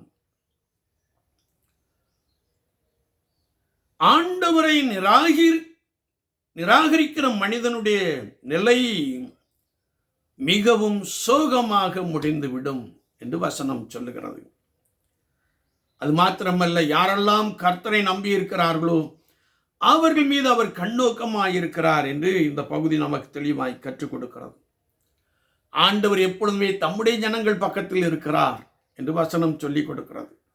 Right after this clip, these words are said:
எனவே நாம் ஆண்டவரை நோக்கி காத்திருப்போம். அவர் உங்கள் நடுவிலே இருந்து ஆராய்ந்து முடியாத பெரிய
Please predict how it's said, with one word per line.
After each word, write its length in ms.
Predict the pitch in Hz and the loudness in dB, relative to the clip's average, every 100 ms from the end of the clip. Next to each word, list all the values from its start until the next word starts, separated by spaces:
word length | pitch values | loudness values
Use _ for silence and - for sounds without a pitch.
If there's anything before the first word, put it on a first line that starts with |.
| _ _ _ _ _ _ _ _ _ _ _ _ _ - | _ _ _ _ _ _ _ _ _ _ _ _ _ 0
எனவே 320 | 240 254 262 | 4 8 8
நாம் 260 | 247 233 226 | 8 4 2
ஆண்டவரை 400 | 294 330 311 294 | 0 0 0 0
நோக்கி 300 | 285 269 247 | 0 -2 -2
காத்திருப்போம். 840 | 208 208 196 208 190 180 180 170 120 - _ _ - | -2 -2 0 -2 -2 -2 0 -2 -4 -14 _ _ -6
அவர் 200 | 180 196 | -2 -2
உங்கள் 200 | 190 175 | 0 -2
நடுவிலே 360 | 175 202 196 185 175 | 0 0 2 2 2
இருந்து 380 | 165 165 180 180 110 101 _ _ _ _ _ _ _ _ - | 0 2 2 0 -2 -12 _ _ _ _ _ _ _ _ 2
ஆராய்ந்து 540 | 190 240 240 247 247 | 4 6 4 2 0
முடியாத 360 | 226 214 214 214 | -2 0 2 0
பெரிய 280 | 190 202 | -2 -2